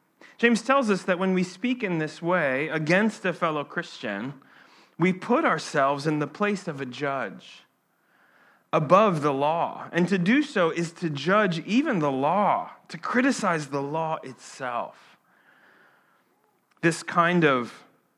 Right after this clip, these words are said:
speaking, gossip, slander, criticizing, so often it comes from a desire to compare ourselves with others. Paul talks about this in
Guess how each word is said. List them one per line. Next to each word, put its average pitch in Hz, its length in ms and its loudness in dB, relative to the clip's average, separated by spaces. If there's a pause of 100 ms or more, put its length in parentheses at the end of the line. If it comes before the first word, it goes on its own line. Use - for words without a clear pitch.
(120)
speaking, 135 720 -2
gossip, 120 600 -8
slander, 123 560 -6
criticizing, 120 880 -10 (360)
so 254 180 0
often 277 400 -2
it - 180 -4
comes 196 460 0
from 175 180 -6
a 170 60 -2
desire 170 480 -2
to - 160 -8
compare 175 580 -4
ourselves 120 720 -8
with 123 160 -14
others. 123 480 -10 (520)
Paul 156 180 4
talks 135 280 0
about 113 240 2
this 104 220 -6
in 104 180 -4